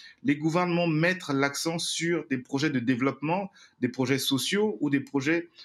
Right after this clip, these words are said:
euh, de santé. Et très peu d'argent, effectivement, pour l'instant, dans les projets,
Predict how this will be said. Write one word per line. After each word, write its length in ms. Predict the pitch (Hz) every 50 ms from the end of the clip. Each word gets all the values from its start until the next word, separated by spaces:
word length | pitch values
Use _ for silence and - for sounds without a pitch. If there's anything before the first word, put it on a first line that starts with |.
| - _ _ -
euh, 280 | 123 123 123 120 120
de 120 | 120 135 143
santé. 480 | 139 - 160 147 - - 127 107 - - - - - - -
Et 120 | 139 139
très 260 | - - - 202 196
peu 120 | 196 185 170
d'argent, 280 | 147 135 123 123 156
effectivement, 560 | 156 147 147 - 127 120 - 151 147 156 151 139
pour 140 | 147 131
l'instant, 380 | 123 120 120 120 - 143 151 147
dans 180 | 123 120 135 135
les 120 | 131 117
projets, 500 | 113 - 117 113 107 127 131 135 -